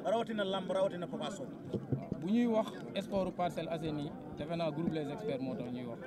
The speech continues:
Speaker 2: parce que ay sportif lañ, ay anciens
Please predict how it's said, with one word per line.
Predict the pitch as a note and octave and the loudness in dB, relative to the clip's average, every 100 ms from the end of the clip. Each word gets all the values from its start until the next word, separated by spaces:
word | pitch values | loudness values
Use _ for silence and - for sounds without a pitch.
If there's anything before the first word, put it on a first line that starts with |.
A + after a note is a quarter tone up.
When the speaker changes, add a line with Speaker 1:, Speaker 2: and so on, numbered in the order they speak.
| - - - - G3 - | -8 -8 -6 -6 -6 -4
Speaker 2:
parce | F#3+ | -2
que | F3 | 0
ay | E3 E3+ F#3+ | 0 0 -2
sportif | - F3 F3+ D#3 | 0 0 0 0
lañ, | E3+ F#3+ | 0 2
ay | F3 F3+ | 0 2
anciens | G3+ G#3+ G#3 G#3+ G3+ F#3 | 4 4 4 4 6 4